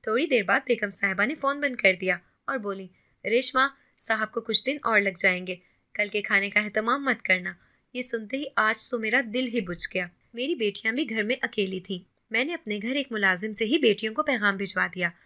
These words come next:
कि वो कुछ दिन के लिए नानी के घर चली जाएं, ताकि मैं बेफिक्र हो जाऊं। बेटियों ने नानी के घर पहुंचने के बाद मुझे फ़ोन किया तो मैं तो बेफिक्र हो गई।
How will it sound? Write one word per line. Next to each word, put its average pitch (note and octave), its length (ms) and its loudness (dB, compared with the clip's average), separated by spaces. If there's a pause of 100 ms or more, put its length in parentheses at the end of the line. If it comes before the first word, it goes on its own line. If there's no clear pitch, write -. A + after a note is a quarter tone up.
(240)
कि C#4+ 100 -2
वो G#4+ 320 0
कुछ - 220 -6
दिन A3+ 160 0
के G3+ 160 -4
लिए C4 180 0
नानी A3 300 4
के C4+ 120 2
घर A#3 200 0
चली F3+ 300 -2
जाएं, F3+ 240 0 (300)
ताकि G#3 300 -8
मैं D4 200 -4
बेफिक्र D#4 380 0
हो G#3+ 160 -2
जाऊं। F3 280 -2 (220)
बेटियों G#3 340 -6
ने C#4 120 -4
नानी G3 280 4
के G3 120 -6
घर G#3 200 0
पहुंचने G3 460 -4
के F#3+ 100 -6
बाद G#3 220 -2
मुझे A#3 220 0
फ़ोन F3+ 280 -2
किया F#3 240 -4 (340)
तो D4+ 80 -8
मैं D4 140 -2
तो E4 120 0
बेफिक्र B3+ 400 -4
हो F#3+ 160 -6
गई। F3+ 240 -6